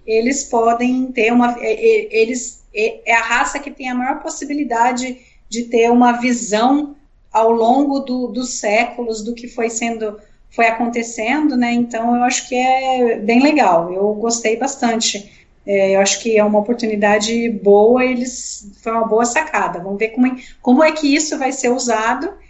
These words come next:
e se a gente tiver a Dex, vai ser fenomenal, né? Não pode nem,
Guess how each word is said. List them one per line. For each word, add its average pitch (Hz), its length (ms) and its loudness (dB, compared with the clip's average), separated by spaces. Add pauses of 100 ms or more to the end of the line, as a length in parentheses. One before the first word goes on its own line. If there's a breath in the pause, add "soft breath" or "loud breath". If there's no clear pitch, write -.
(280 soft breath)
e 285 180 4
se 381 200 -2
a 381 60 0
gente 330 280 0
tiver 262 380 0
a - 20 2
Dex, 233 720 -4
vai 415 140 -2
ser 339 300 -4
fenomenal, 349 720 -4
né? 190 260 -12 (260)
Não 202 140 -14
pode 202 320 -8
nem, 214 400 -6